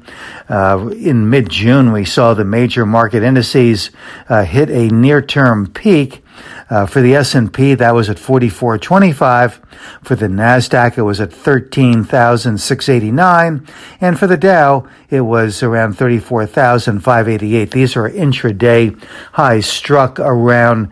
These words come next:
June sixteenth. So the near-term challenge, uh, and the, uh, the technical, um,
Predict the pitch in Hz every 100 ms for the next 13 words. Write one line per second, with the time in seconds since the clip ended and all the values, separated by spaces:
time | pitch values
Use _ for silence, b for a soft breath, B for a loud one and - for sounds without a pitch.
0 | B - 101 135 131 123 123 - - -
1 | 165 101 90 107 160 139 120 B B B
2 | B 160 151 214 214 214 165 139 127 151
3 | 135 135 135 127 117 - 131 131 127 139
4 | 123 113 113 110 110 107 B B B 117
5 | - - 160 151 135 139 120 110 98 90
6 | - 127 107 104 104 98